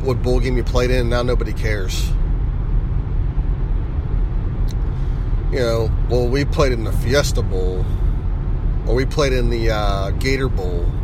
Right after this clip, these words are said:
or Citrus Bowl. We played in this bowl. Doesn't, doesn't matter anymore. Nobody cares. You know, whereas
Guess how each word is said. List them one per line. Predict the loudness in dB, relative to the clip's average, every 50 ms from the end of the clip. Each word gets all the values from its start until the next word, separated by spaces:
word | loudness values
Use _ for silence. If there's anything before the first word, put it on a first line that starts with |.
| 0 0 -2 -2 -4 -2 -2 0 0 0 -2 -4 -2 -2 -2 -2 -2 -2 0 0 0 0
or | 0 0
Citrus | 0 0 0 2 0 0 0 -2 -2
Bowl. | -2 -2 0 0 0 0 0 0 0 0 0 -2 -2 -2 -2 -2 -2 -2 -2 -4 -4 -2 0
We | 0 0
played | 0 0 0 0
in | 2 0 0
this | 0 0 0 0
bowl. | 0 0 0 0 0 0 0 -2 -2 -4 -2 -2 -2 0 0 -2 -2 0 2
Doesn't, | 2 2 2 2 -2 0 2
doesn't | 2 2 2 2 4
matter | 4 4 4 4
anymore. | 2 0 0 -2 -2 0
Nobody | 0 0 0 0
cares. | 0 0 0 -2 -2 -2 -2 -2 -2 -2 -2 -2 -2 -2 -2 0 0 0 0 0 0 0 -2 -2 -2 -4 -2 -2 -2 -2 -2 -2 -2 0 0 0 0 0 0 0 -2 -2 -2 0 -2 -2 -2 -2 -2 -2 -2 -2 0
You | 2 2
know, | 2 2
whereas | 2 2 2 2 2 0 0